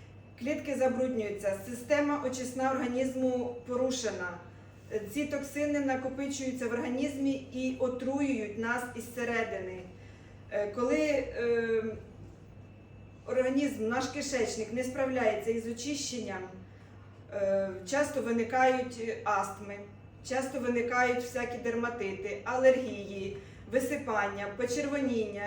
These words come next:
і так далі. І от, е, якраз оце вечірнє, вечірнє харчування,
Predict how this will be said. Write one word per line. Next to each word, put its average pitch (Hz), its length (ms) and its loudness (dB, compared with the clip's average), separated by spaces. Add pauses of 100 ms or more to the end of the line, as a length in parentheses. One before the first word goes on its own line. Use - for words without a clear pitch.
(140)
і 254 80 -6
так 233 280 -2
далі. 196 300 2 (1000)
І 247 100 -2
от, 254 340 6
е, 226 120 6
якраз 254 360 4 (160)
оце 226 420 4
вечірнє, 226 640 0
вечірнє 233 420 0
харчування, 254 680 -2